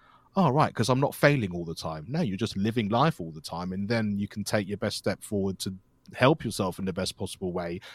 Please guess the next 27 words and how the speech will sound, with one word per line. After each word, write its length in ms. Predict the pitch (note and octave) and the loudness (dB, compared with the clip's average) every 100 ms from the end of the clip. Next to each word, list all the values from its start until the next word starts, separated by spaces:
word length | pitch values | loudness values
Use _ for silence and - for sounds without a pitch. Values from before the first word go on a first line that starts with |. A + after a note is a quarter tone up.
| - | -8
And 200 | - A2+ | -2 2
then 220 | A2 D3 D#3+ | 4 6 4
everything 400 | C#3 B2 A#2+ A2+ | 0 -2 -2 0
then 180 | A2+ | 0
becomes 460 | A2+ - C3+ A2+ G#2+ | -2 2 2 2 0
easier 440 | C3 D3+ B2+ E2+ | -2 0 -2 -2
because 340 | E2 A2 C3 A#2 | -4 -2 0 0
it's 160 | A#2+ | -2
all 160 | C#3 C3 | 0 0
a 40 | |
positive 500 | A2 - C3+ - A#2+ | 0 0 0 -2 -8
step. 320 | - D#3+ C3+ - | -4 -2 -2 -2
You 60 | A#2 | -2
know, 180 | F2+ F2+ | -2 -2
"I 160 | B2 C#3 | 6 8
am 180 | D3+ C#3+ | 8 6
feeling 280 | - A2 G#2+ | 2 2 4
like 180 | G2+ | 2
this, 260 | G2+ G#2+ - - - - | 2 -2 -2 -10 -14 0
but 100 | A2+ | 2
I 80 | |
can 360 | A2 A2 A2+ G2 - _ _ _ _ _ | 4 0 -2 -4 -10 _ _ _ _ _
now 260 | B2+ A#2+ A#2 | 0 2 2
feel 240 | - A2 | 2 0
like 180 | G#2 G#2 | 2 0
this. 280 | G2+ F2 - _ _ _ _ _ | -2 -4 -8 _ _ _ _ _
Great. 320 | B2 G#2 D#2 | 2 2 -2